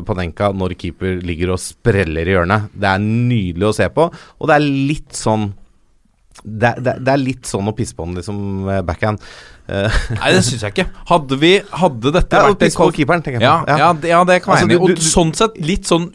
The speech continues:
Speaker 2: unødvendig.
Speaker 1: Nei, men altså, det er en del av fotballen, og
Speaker 2: Ja,
Speaker 1: vi
Speaker 2: det er
Speaker 1: snakket
Speaker 2: greit.
Speaker 1: om underholdning i stad.
Speaker 2: Ja,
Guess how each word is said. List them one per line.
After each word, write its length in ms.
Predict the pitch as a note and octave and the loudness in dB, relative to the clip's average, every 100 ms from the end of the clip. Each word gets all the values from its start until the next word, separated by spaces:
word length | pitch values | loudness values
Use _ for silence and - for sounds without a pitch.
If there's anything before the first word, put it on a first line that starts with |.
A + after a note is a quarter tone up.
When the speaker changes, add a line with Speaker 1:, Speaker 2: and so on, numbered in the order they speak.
| _ _ _ | _ _ _
Speaker 2:
unødvendig. 480 | G#3 A#2 G2 B2+ D3 | -4 -2 -2 0 2
Speaker 1:
Nei, 220 | A3 C4 | 2 2
men 160 | A#3+ G#3+ | 0 -2
altså, 160 | G#3+ | -2
det 100 | G#3 | 2
er 140 | D#3 E3+ | 2 2
en 120 | G#3 | 2
del 260 | C3+ B2 D#3+ | 2 2 2
av 80 | F#3 | -2
fotballen, 360 | - B2+ G3 | -2 0 2
og 80 | G3+ | 4
Speaker 2:
Ja, 140 | A#2+ C#3+ | 4 4
Speaker 1:
vi 60 | D3 | 4
Speaker 2:
det 80 | |
er 80 | D3+ | 2
Speaker 1:
snakket 220 | D3+ B2 | 2 2
Speaker 2:
greit. 40 | C#3+ | 2
Speaker 1:
om 140 | C#3 | 2
underholdning 580 | D3+ E3+ D3 B2+ B2+ D#3 | 2 2 2 2 2 0
i 60 | F#3+ | -2
stad. 220 | - G#3 | -2 -2
Speaker 2:
Ja, 140 | G#2 | 0